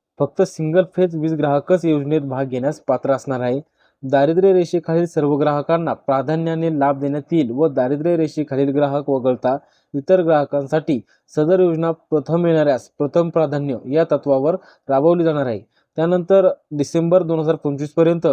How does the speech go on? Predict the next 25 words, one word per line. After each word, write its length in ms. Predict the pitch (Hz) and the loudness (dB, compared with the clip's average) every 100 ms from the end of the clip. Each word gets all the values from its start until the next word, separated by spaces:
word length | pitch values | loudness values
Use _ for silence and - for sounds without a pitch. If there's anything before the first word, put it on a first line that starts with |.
| 113 | 0
योजनेच्या 600 | 127 147 147 165 185 180 | -2 -2 -2 -2 0 0
दारिद्र्य 520 | 147 131 147 160 180 | 2 0 0 2 2
रेषेखालील 560 | 165 151 147 - 135 147 | 2 0 -4 -4 -2 0
ग्राहकांची 520 | 139 131 127 135 143 | 0 0 0 -2 -2
संख्या 380 | 135 160 160 123 - _ _ _ | -2 -4 -2 -2 -4 _ _ _
एक 220 | 151 160 | -2 0
लाख 180 | 175 175 - | 2 0 0
चोपन्न 360 | 147 135 165 147 | -2 0 0 0
हजार 160 | 147 | 0
सहाशे 380 | 156 139 123 143 | 0 0 -2 -2
बावीस 300 | 135 135 147 | -2 0 -2
पेक्षा 280 | - - 156 - | -6 -4 -6 -2
कमी 240 | 143 147 147 | -4 -2 -2
असल्यास 420 | 147 - 127 - _ _ _ | -4 0 -2 -2 _ _ _
सदर 260 | - 143 165 | -4 0 0
कोटा 360 | 165 170 160 95 | 2 2 2 0
शून्य 380 | - 147 151 170 | -6 -6 -2 0
ते 160 | 180 185 | 0 0
शंभर 420 | - 156 143 160 | 0 -2 0 0
युनिट 240 | 160 156 156 | 0 -2 0
वापर 280 | 143 - | 0 0
करणाऱ्या 380 | 143 143 143 147 | -2 -2 0 0
ग्राहकांसाठी 640 | 139 123 117 135 151 170 131 _ _ _ - | 0 -4 -6 -6 -4 -2 -4 _ _ _ -2
वळविण्याचा 480 | 139 156 160 165 185 - | 2 2 2 0 0 0
अधिकार 400 | 135 147 156 | -2 0 0